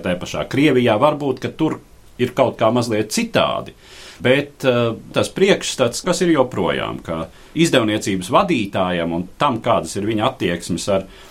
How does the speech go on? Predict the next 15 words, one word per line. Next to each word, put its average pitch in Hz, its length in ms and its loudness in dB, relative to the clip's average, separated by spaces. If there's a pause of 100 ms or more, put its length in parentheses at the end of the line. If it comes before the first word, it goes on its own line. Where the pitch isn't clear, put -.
(200)
literātiem, 107 840 0 (440)
tam 139 280 2
izdošanas 104 920 -2
darbībā 92 640 2
ir 98 120 0
milzīga 92 520 0
nozīme. 76 600 0
Un 65 120 -10
ko 165 200 0
mēs 175 260 2
šai 165 100 0
sakarā 165 480 -4
varam 131 320 -2
teikt 131 460 -4
par, 104 240 0